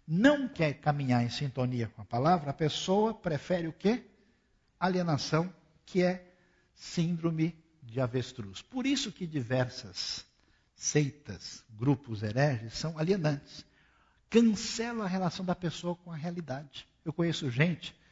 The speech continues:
que abandona a família, abandona toda a sua relação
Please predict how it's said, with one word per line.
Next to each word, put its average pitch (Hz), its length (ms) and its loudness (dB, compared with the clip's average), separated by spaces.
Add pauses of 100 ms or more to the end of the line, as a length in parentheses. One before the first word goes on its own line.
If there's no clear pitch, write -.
(260)
que 135 60 6
abandona 135 400 6
a 120 40 4
família, 131 720 0 (600)
abandona 127 540 2
toda 170 320 -2
a - 40 -6
sua 135 220 -6
relação 127 640 0